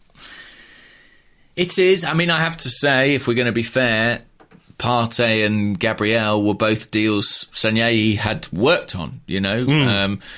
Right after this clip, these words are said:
Speaker 1: it's not right to credit those. In fact, you know, a lot of the groundwork had been done, um, by Sanllehi, as had the,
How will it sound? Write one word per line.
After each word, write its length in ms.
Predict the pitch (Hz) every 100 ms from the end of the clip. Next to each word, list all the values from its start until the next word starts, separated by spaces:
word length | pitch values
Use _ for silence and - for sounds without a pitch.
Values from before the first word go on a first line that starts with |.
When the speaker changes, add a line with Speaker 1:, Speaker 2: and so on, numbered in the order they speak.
| -
Speaker 1:
it's 160 | 87 -
not 240 | 120 110 -
right 340 | 113 110 95
to 140 | - -
credit 360 | - 101 98
those. 560 | - 95 95 92 - - -
In 80 | -
fact, 400 | 143 101 - - - - _ _ - -
you 140 | 107
know, 180 | 110 92
a 40 | 104
lot 180 | 120
of 100 | 180
the 60 | -
groundwork 720 | 87 98 123 113 90 87 85
had 220 | - 98
been 160 | 95 87
done, 380 | 139 123 85 82 - - - -
um, 520 | 87 85 85 82 - -
by 160 | 95
Sanllehi, 640 | 87 - 87 85 87 92 98
as 160 | 98 -
had 180 | 92 85
the, 600 | 92 95 95 92 92